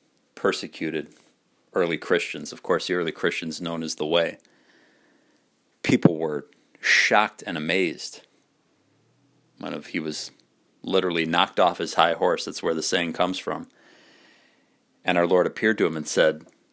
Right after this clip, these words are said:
"Saul, Saul, why do you persecute me?" Not, "Why do you persecute my people?" But Jesus is so intimately bound up with his church, like the bridegroom and the bride.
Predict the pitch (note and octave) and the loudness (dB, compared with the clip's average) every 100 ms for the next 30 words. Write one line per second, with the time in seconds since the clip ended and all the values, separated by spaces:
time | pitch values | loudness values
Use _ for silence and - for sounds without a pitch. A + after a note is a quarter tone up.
0 | - - - F#2+ G2 E2 - - - G#2 | -8 -2 4 4 4 2 -4 -10 0 6
1 | A2 E2 D2+ - F2 F2+ F#2+ F#2 - F#2 | 6 6 0 -4 4 4 4 -2 -2 -4
2 | - - - E2 - F#2 G#2+ F2+ - _ | -4 -6 -2 -2 -2 -2 -2 -2 -12 _
3 | _ _ _ _ _ _ _ _ _ _ | _ _ _ _ _ _ _ _ _ _
4 | _ _ _ _ _ - F#2+ F#2+ G2 G2+ | _ _ _ _ _ 0 2 4 2 2
5 | - - G2 - - F#2 D#2+ D2+ - D#2+ | -2 -2 -2 -2 -4 -2 0 0 -2 -6
6 | D2+ D2 - _ _ _ _ _ - F2+ | -4 -6 -8 _ _ _ _ _ 0 0
7 | - G#2 G2 F#2 - - F#2 F2+ G2+ - | 2 -2 -2 -2 -2 2 2 2 -2 -2
8 | F2+ E2 D#2 E2 F2+ E2+ F2+ - F#2 - | -2 0 0 2 2 2 0 0 -4 -2
9 | D#2 C#2+ - B2 G2+ - - - _ _ | -4 -4 -4 0 -2 -4 -10 -12 _ _
10 | _ _ _ _ _ _ _ _ _ _ | _ _ _ _ _ _ _ _ _ _
11 | _ _ _ _ _ _ _ _ _ _ | _ _ _ _ _ _ _ _ _ _
12 | _ _ _ _ _ _ _ - E2 E2 | _ _ _ _ _ _ _ -4 -2 0
13 | F#2+ F2 E2+ F2+ F2 E2 D2 E2+ F#2 D#2 | 4 4 4 -2 -2 -2 0 4 4 4